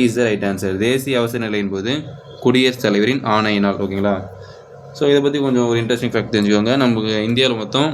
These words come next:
மூன்று வகையான தேசிய அவசர நிலைகள் இருக்கு. So, ஆர்டிகல் முந்நூற்றி ஐம்பத்தி ரெண்டு. So, இது வந்து பார்த்தீங்கன்னா தேசிய அவசர நிலை அப்படின்னு சொல்லுவாங்க. So, இது வந்து இந்தியா முழுமைக்குமே பொருந்தும். ஆர்டிகல் முந்நூற்றி ஐம்பத்தி ஆறு. So, அதாவது ஐம்பத்தி ரெண்டுலேருந்து ஒரு நாலு கூட்டிக்கோங்க,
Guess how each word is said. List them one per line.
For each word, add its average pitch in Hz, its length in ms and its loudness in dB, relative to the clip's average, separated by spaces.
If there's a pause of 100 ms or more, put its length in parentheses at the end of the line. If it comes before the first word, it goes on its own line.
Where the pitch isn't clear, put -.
(140)
மூன்று 127 240 2
வகையான 117 340 2
தேசிய 117 240 0
அவசர 107 180 -4
நிலைகள் 98 260 0
இருக்கு. 113 200 0 (560)
So, - 140 -2
ஆர்டிகல் 107 380 2
முந்நூற்றி 123 380 4 (120)
ஐம்பத்தி 110 320 -2 (100)
ரெண்டு. 104 280 0 (180)
So, - 120 -4
இது 107 120 2
வந்து 110 160 0
பார்த்தீங்கன்னா 110 320 0 (720)
தேசிய 135 360 2
அவசர 113 280 -2
நிலை 127 160 0 (1120)
அப்படின்னு 110 260 0
சொல்லுவாங்க. 104 260 2 (960)
So, - 140 -4
இது 113 120 2
வந்து 139 160 2 (140)
இந்தியா 123 280 2
முழுமைக்குமே 117 540 0
பொருந்தும். 107 300 -4 (680)
ஆர்டிகல் 117 340 0
முந்நூற்றி 131 440 -2
ஐம்பத்தி 117 400 -2
ஆறு. 104 200 2
So, 104 100 -2
அதாவது 110 200 4
ஐம்பத்தி 120 280 0
ரெண்டுலேருந்து 120 380 0
ஒரு 110 120 -2
நாலு 107 220 0
கூட்டிக்கோங்க, 104 400 -2